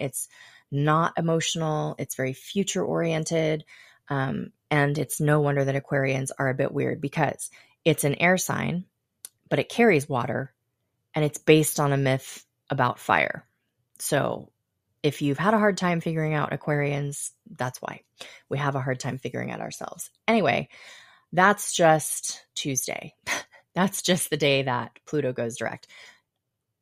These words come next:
Everything isn't gonna happen on Tuesday. Pluto moves very slowly. It will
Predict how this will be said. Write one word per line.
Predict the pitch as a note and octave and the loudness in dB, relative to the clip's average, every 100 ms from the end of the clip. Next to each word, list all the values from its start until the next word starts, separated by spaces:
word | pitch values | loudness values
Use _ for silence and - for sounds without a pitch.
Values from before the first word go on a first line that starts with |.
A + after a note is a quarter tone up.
| - | 0
Everything | A#3+ C4 A#3 F3+ | 2 4 2 2
isn't | E3 | 2
gonna | D3 C#3 | -2 -2
happen | C#3+ C#3 - | -2 -2 -4
on | C3 | -6
Tuesday. | C3 C#3+ C3 - - - | -6 -6 -6 -6 -6 -10
Pluto | - F#3 E3+ | -2 0 2
moves | D#3+ D3 | 2 0
very | C#3 C3+ | 0 -2
slowly. | - C3 C3 B2+ - | -4 -6 -4 -4 -2
It | |
will | C3+ C3+ | -2 -2